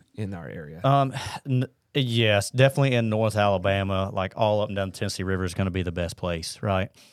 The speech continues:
Speaker 2: Um, you get out, you get farther from the river, duck hunting usually gets worse and worse. Um, so for North Alabama,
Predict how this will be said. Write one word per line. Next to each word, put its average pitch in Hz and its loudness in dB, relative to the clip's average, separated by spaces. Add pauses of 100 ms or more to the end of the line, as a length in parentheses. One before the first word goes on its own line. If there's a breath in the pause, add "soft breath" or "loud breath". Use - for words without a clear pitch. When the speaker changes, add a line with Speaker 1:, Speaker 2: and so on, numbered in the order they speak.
(360 loud breath)
Speaker 2:
Um, 101 0
you 104 -2
get 110 2
out, 107 2
you 117 0
get 113 -2
farther 117 2
from 110 -4
the 98 -4
river, 101 -4 (1040)
duck 95 0
hunting 104 2
usually 95 -2
gets 92 -4
worse 87 -4
and 87 -8
worse. 82 -10 (560 soft breath)
Um, 95 0
so 110 0
for 110 -2
North 113 2
Alabama, 107 2